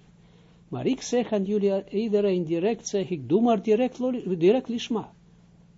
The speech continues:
En zij kunnen niet begrijpen. Niemand kan het begrijpen. Hoe kan je dan aan een, aan een mens dat zeggen die die nog niet, die de, de Torah nog niet geleerd had, die niet eens, eh, Hebreeuws kan goed leren,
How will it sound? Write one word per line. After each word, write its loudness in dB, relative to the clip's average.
En -2
zij 0
kunnen 4
niet 0
begrijpen. -2
Niemand 2
kan -2
het -2
begrijpen. -4
Hoe -2
kan -2
je 2
dan 0
aan 0
een, 2
aan -2
een 0
mens 0
dat -8
zeggen -4
die -4
die 2
nog 2
niet, -2
die -4
de, 2
de 8
Torah 4
nog 0
niet 0
geleerd 0
had, -2
die 0
niet 0
eens, -2
eh, 2
Hebreeuws -2
kan -4
goed -8
leren, 0